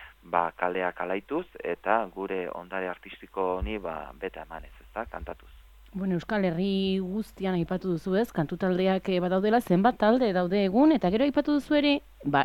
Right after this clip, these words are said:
Speaker 2: hilabetean behin elkartzen zaretela kantuan egiteko kalez kale pentsatzen dut, eh, nola jakin zita hoien berri?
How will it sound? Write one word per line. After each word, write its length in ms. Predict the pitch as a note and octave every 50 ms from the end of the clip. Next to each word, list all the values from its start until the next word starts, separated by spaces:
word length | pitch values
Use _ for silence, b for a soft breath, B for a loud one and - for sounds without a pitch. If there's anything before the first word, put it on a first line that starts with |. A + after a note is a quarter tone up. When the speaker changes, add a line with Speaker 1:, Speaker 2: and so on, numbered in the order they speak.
| -
Speaker 2:
hilabetean 840 | - F#3+ F#3+ F#3 A3 A#3+ B3+ B3+ A#3+ - B3 A#3+ A#3 A#3 A3+ A3 G#3+ G3
behin 260 | A3+ A3+ A#3 A3+ G#3
elkartzen 520 | F#3 E3 E3 - - G#3 G3 - G#3+ G3+
zaretela 680 | - G3 F3+ F3+ F3 - F3+ F3+ F#3 F#3+ F#3+ F#3 F3+ F3
kantuan 480 | - F#3 G3 G3 F#3 F#3 E3+ D#3 D3
egiteko 380 | D3 D#3+ E3+ E3 E3+ - D3+ C#3
kalez 220 | - B2+ E3 F3+ F3
kale 220 | - C#3+ A2+ C3+ -
pentsatzen 480 | D#3 D3+ D#3+ D#3+ C#3+ - F3 E3+ F#3 G#3+
dut, 240 | B3+ B3 - - - -
eh, 460 | - D#3+ D#3 D3+ D3+ D3+ D3+ C#3+ C3+ - -
nola 480 | D#3+ E3+ F3 F#3 F#3 F#3+ G3+ G#3 G3+ F#3
jakin 400 | E3 D#3+ D3 - A#3 B3+ B3+ G3+
zita 320 | - - G3 F3 F3 E3
hoien 160 | E3 D#3+ D#3+
berri? 240 | D3+ D3 C#3+ C#3+ C3+